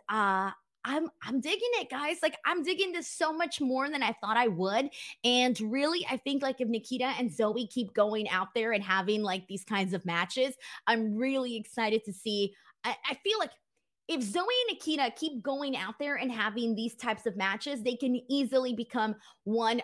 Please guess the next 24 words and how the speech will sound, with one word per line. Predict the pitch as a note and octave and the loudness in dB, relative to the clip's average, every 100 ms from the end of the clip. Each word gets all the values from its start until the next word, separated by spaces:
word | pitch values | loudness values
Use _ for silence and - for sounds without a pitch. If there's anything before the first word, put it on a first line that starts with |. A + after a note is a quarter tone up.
| - | -2
of | G#3+ G3 G3+ F3+ | 0 0 0 0
the | B3+ | -2
most | B3 B3 | -2 -4
exciting | A3+ A#3 A3 G#3 | -4 -2 -2 -4
things | G3+ G3 | -6 -6
to | - | -2
watch | G3+ F#3 F#3 - | 2 2 2 -2
on | G3+ G3+ | -2 -2
N | - F#3+ | -2 -6
X | F#3 | -8
T | - G3+ F#3 D#3+ | -8 -6 -6 -4
right | F3 F3 F3 - | -2 -2 -4 -8
now. | F#3+ F3+ F3 E3 D#3+ - - - | -2 0 2 0 -2 -6 -16 -2
Uh, | G3+ G3+ | 2 2
so | G3+ D4+ | 0 -2
shout | - C5+ C5+ | -2 0 2
out | A4 | 0
to | F#4+ | 0
them | D#4 C4+ | -2 -4
because | A#3+ A#3 | -4 -2
I | C4 | -4
think | C4+ - C4+ | -4 -8 -6
this | C#4+ | -6
is, | C#4 A3+ | -4 -4